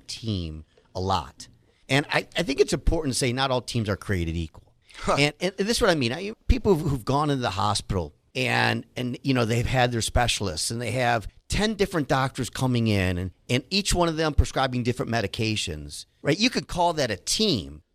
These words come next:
Speaker 1: but it's not, but that's a loosely associated team. And the problem with that is they're not often communicating.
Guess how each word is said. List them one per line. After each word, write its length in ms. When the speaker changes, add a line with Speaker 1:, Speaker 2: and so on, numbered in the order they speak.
Speaker 1:
but 100
it's 60
not, 300
but 220
that's 200
a 60
loosely 520
associated 640
team. 220
And 80
the 40
problem 380
with 120
that 180
is 180
they're 100
not 200
often 280
communicating. 800